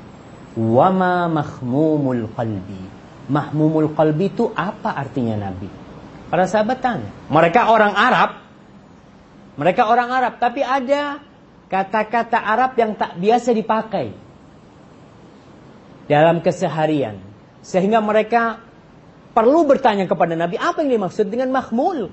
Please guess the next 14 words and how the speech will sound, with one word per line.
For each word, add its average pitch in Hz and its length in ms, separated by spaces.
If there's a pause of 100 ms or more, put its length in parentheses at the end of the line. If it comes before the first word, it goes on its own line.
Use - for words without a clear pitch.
mahmumul 196 840
qalbi? 113 320 (400)
Kata 147 240
Rasul 165 320
sallallahu 147 320
alaihi 156 100
wasallam, 165 260 (520)
"Qala 151 340 (220)
at-taqi, 139 880 (300)
an-naqi, 139 840 (480)
alladhi 151 540
la 185 260
ithma 214 400
fihi, 311 520